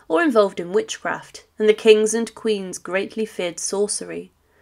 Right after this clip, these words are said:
Henry the eighth would sentence Elizabeth Barton to death for prophesying the king's death,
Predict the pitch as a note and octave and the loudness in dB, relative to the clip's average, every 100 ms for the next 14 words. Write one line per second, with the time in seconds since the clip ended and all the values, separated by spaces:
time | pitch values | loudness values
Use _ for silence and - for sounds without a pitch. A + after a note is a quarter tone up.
0 | _ _ - G#3+ G3+ F3 F3 B3 - - | _ _ -2 0 0 0 0 0 -2 -14
1 | F3 - F#3+ F#3 F3+ - F#3+ F#3 F3+ F3 | -8 -4 -4 -4 -14 -12 -10 -10 -10 -8
2 | - G#3+ B3 B3 E3+ E3 - F3+ D#3 - | 4 6 6 4 -8 -14 -10 -8 -10 -12
3 | E3 D#3+ - - _ - G3+ A3 - F#3 | -10 -10 -12 -20 _ -2 -2 -2 0 2
4 | F3+ F3+ E3+ D#3+ - E3 E3 D3+ F3+ G#3 | 2 0 -10 -12 -12 -12 -8 -6 -6 -10
5 | - | -20